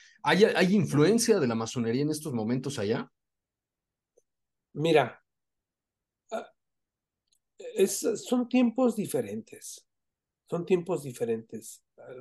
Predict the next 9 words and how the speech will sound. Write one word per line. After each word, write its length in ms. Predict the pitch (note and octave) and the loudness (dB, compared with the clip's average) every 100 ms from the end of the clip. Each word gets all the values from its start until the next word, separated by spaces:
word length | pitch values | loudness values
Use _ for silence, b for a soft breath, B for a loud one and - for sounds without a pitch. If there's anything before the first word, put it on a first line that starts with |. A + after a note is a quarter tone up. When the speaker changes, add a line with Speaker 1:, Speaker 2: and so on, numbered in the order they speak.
| A#2+ - _ b b _ | -20 -20 _ b b _
Speaker 2:
La 120 | D3 | -2
tecnología, 800 | C3+ D3 D3 C#3+ C3+ - C#3+ D3+ | 2 2 4 4 4 2 2 2
como 220 | D3+ C3+ | 2 -4
lo 100 | B2 | -4
mencionaba 560 | A#2+ A#2+ - A#2+ C3+ C3+ | -4 -6 -6 -2 0 2
yo 140 | C3 | 0
hace 160 | B2+ C#3 | -2 -6
un 60 | B2+ | -4
momento, 560 | B2+ B2 A#2+ - - | -4 -4 -6 -10 -12